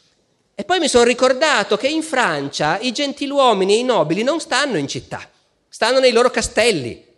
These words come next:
Non è come da noi in Italia, che nelle città vivono i nobili cavalieri. Qui nelle città ci vivono soltanto i mercanti, gli artigiani, e si capisce che le loro donne, fossimo stati a Parma,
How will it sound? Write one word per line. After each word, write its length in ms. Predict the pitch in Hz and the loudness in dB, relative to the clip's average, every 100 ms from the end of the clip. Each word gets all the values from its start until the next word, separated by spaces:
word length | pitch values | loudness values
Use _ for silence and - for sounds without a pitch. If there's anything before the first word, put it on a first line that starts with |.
| - | -2
Non 180 | 175 240 | 2 4
è 120 | 285 | 4
come 200 | 254 226 | 2 4
da 100 | 208 | 4
noi 220 | 214 208 | 4 4
in 60 | 202 | 2
Italia, 540 | 202 202 180 165 147 | 0 0 2 0 -2
che 120 | 175 | 0
nelle 200 | 175 185 | 0 -2
città 320 | 180 165 185 | -4 -2 -2
vivono 380 | 180 220 196 185 | 0 0 2 2
i 60 | 180 | 4
nobili 320 | 190 190 175 | 4 4 2
cavalieri. 920 | 180 165 160 160 147 127 117 - _ | 0 0 0 0 0 -2 -8 -14 _
Qui 180 | - 339 | -6 0
nelle 180 | 262 240 | 2 2
città 320 | 269 247 294 | 0 -2 -2
ci 100 | 247 | -2
vivono 240 | 226 226 208 | -2 -2 0
soltanto 400 | 226 220 254 214 | -2 0 0 2
i 40 | |
mercanti, 800 | 175 160 - 180 180 175 170 170 | 2 0 -2 0 2 0 -4 -4
gli 80 | 170 | -2
artigiani, 1300 | 165 165 160 147 165 170 170 160 156 147 147 143 127 - _ - | -4 -6 -10 -4 0 2 2 0 -2 -2 -4 -4 -6 -12 _ -6
e 100 | 214 | -4
si 120 | 220 | -2
capisce 480 | 220 - 320 285 185 | -2 0 0 0 0
che 100 | 165 | 2
le 120 | 170 | 4
loro 240 | 180 208 240 | 4 4 4
donne, 580 | 185 214 220 170 147 | 4 4 2 0 -2
fossimo 380 | - 170 214 160 | 0 -2 -2 -6
stati 200 | 156 147 | -4 -2
a 60 | 190 | -2
Parma, 540 | 151 139 135 156 160 | 0 -2 0 -2 -4